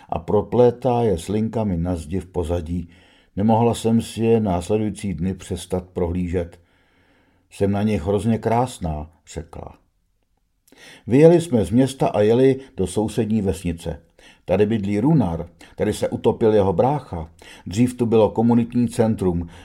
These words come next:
něco tady slavili, opil se a spadl do moře.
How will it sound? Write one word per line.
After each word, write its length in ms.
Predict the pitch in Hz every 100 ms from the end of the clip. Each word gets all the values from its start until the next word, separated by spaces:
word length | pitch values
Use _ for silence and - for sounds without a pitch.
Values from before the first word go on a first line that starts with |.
| -
něco 280 | 104 120 110
tady 220 | 107 107
slavili, 580 | - 95 92 101 92 85 - -
opil 320 | 85 120 120
se 260 | - 135
a 160 | - 90
spadl 420 | - - 110 104
do 160 | 95 90
moře. 400 | 90 80 78